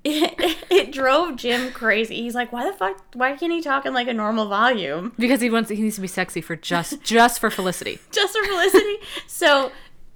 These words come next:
Speaker 1: so Hartnett employs the same tech in this
Speaker 2: Yeah.
Speaker 1: film, and I think it works.
Speaker 2: It's sexy.
Speaker 1: It works.
Speaker 2: Can I ask?
Speaker 1: You're a stone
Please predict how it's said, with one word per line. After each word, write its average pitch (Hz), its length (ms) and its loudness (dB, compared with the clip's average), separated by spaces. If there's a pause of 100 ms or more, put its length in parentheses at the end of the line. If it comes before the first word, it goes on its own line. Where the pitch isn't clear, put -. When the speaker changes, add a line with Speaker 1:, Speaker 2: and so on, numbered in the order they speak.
Speaker 1:
so 269 440 2
Hartnett 240 400 4
employs 220 440 -2
the 190 140 -8
same 196 340 -6
tech - 400 -2
in 220 240 -2
this 208 160 -4
Speaker 2:
Yeah. - 60 -8
Speaker 1:
film, 180 420 -6 (200)
and 202 200 -4
I 233 80 -2
think 262 260 -8 (960)
it 403 200 0
works. 427 200 4
Speaker 2:
It's - 120 2
sexy. 571 420 4
Speaker 1:
It 320 160 0
works. 349 480 0 (760)
Speaker 2:
Can 359 140 4
I 381 180 6
ask? 247 640 2
Speaker 1:
You're 240 160 -6
a 220 60 -10
stone - 420 -12